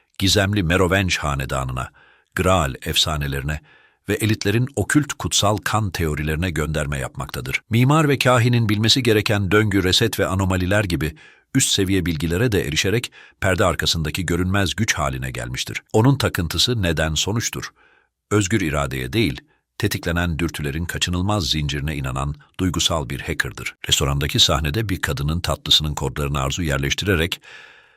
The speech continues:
libidoyu bile bir script ve tuzak olarak kontrol ettiğini gösterir.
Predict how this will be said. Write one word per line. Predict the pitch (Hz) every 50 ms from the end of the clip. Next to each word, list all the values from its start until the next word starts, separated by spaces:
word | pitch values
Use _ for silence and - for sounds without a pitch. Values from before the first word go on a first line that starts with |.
| _ _ -
libidoyu | 92 98 120 98 98 92 98 90
bile | 90 85 95 104 85
bir | 92 78
script | - - - - 117 - - -
ve | 90 -
tuzak | - 107 98 127 120 - 80
olarak | 67 67 69 82 - -
kontrol | - 85 73 - - 76
ettiğini | 71 69 69 - 73 69 76 85
gösterir. | 76 71 64 - - 69 62 60 -